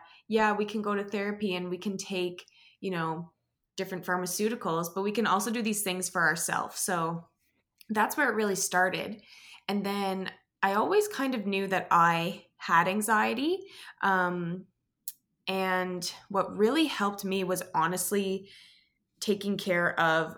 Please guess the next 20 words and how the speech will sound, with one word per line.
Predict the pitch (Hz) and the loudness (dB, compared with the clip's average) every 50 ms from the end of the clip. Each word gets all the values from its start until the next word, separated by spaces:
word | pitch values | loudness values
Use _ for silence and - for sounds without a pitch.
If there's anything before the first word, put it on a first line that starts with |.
| - - | -8 -4
my | 170 175 170 | -2 0 2
own | 170 165 170 165 | 2 0 0 2
gut | 165 156 - - | 2 2 2 2
health. | - - - - - | 0 -2 -2 -2 -4
So | - - 180 | -6 -4 -2
I | 170 170 | -2 0
went | 175 180 185 175 - | 0 0 -2 -2 -4
to | - | -4
my | 190 175 | -4 -2
naturopath | 175 175 165 160 165 170 190 175 175 185 156 165 165 170 | 2 4 4 2 2 0 -4 -4 0 0 0 0 0 -2
a | - | -6
few | - 208 190 | -6 -6 -4
years | 196 180 175 170 165 170 | -2 -2 -2 -2 -2 -4
ago | 175 175 170 165 165 165 165 170 | -4 -2 0 2 2 2 2 0
and | 165 165 165 160 | -2 -4 -4 -4
just | 160 165 - - - | -6 -8 -8 -6 -2
everything | 190 190 208 214 208 214 196 190 190 185 196 - - - - - _ _ | -2 0 0 -2 -2 0 -2 -2 -2 -4 -8 -12 -16 -20 -20 -20 _ _
was | - 170 160 - | -8 -6 -6 -4
just | - 165 165 - - - _ _ _ _ _ _ _ _ _ _ _ _ - | -6 -6 -6 -8 -10 -16 _ _ _ _ _ _ _ _ _ _ _ _ -6
crazy. | - 240 220 208 214 185 214 208 208 208 208 | 0 2 4 4 4 2 2 2 2 2 4